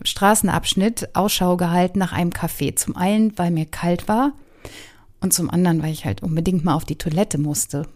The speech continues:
Während meine Tochter da durchgegangen ist und wir waren in Münster und sie hat sich die Häuser angeguckt und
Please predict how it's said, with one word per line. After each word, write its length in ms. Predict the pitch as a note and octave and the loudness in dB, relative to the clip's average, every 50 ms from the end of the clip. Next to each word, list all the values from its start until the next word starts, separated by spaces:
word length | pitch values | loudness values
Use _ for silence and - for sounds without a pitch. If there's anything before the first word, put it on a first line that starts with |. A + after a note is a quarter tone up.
| - _ _ _ _ _ _ - - - - - - - - - - | -20 _ _ _ _ _ _ -20 -20 -20 -20 -20 -20 -20 -20 -16 -4
Während 600 | E3+ E3 F3+ G3 A3 A3 A3 G#3+ G#3 G#3 - - - | 2 4 6 6 6 6 4 2 2 0 -2 -6 -4
meine 280 | - F#3+ F#3+ F#3+ F#3+ F#3+ | 0 0 2 2 2 2
Tochter 800 | - - - C4+ C#4 - - - F3 F3 F#3 G#3 A#3+ - - - - - - - - _ _ - - - | 0 0 2 0 0 -2 -2 -2 -2 0 0 -2 -2 -4 -6 -10 -14 -20 -20 -20 -20 _ _ -20 -6 -2
da 360 | G3+ F#3 F3+ F3+ D3 A#2+ - - - - - - - | -2 0 0 0 -2 -2 -4 -6 -10 -16 -20 -2 4
durchgegangen 760 | A3 A3+ C4 B3+ - - G#3+ F#3 - F#3 E3 D#3+ E3 F3 - | 6 6 6 6 4 4 2 4 4 2 2 2 2 0 0
ist 440 | - F3+ A3 A3+ - - - - - | 0 0 2 2 0 0 -2 -4 -6
und 380 | - F#3 F#3 F3+ F3+ F3+ - | -2 0 0 0 0 -2 -2
wir 120 | - G3 F3+ | 0 2 4
waren 160 | G3 G#3 A3+ | 4 4 6
in 160 | A3+ G#3+ G3+ | 6 6 6
Münster 600 | G3+ B3 C#4 D4+ - - - F#3 F3+ F#3 F#3+ - - | 8 8 8 6 4 2 0 -2 -2 -2 -2 -6 -6
und 240 | - - G3 F#3 - | -6 -6 -4 -2 -2
sie 140 | - F#3 | -2 -2
hat 180 | F#3 F#3+ - - | -2 -4 -4 -4
sich 200 | - G#3+ G3 - | -4 -4 -4 -6
die 200 | - F3+ F3+ F3+ | -6 -4 -4 -2
Häuser 440 | E3 F3+ A#3 B3 C#4 C4+ - F#3+ F#3 | 0 2 4 4 4 4 4 2 2
angeguckt 640 | - E3+ E3 D#3+ D#3 - - E3+ D#3+ - - - - | 2 0 0 -2 -4 -4 -4 -4 -4 -4 -10 -14 -8
und 300 | - G3 F#3 F#3 F#3 - | -6 -4 -4 -4 -4 -6